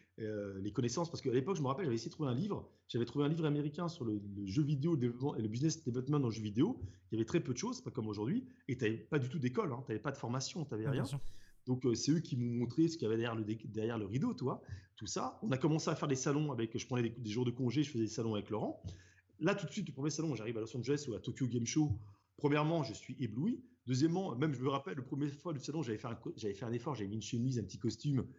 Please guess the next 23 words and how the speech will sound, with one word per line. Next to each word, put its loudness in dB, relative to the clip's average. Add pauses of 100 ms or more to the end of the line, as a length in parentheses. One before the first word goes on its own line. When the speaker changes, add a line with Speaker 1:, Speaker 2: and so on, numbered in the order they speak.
(200)
Speaker 1:
et -4
je 2
m'étais 4
un 2
peu -4
rasé. 0
Et -6
là, 2
j'ai -4
fait, « -8
Mais -8
ridicule, -4
le 2
lendemain, 4
je 0
suis -8
arrivé, 2
j'étais -4
en -4
jean -2
et 0
en -2
t-shirt. » -4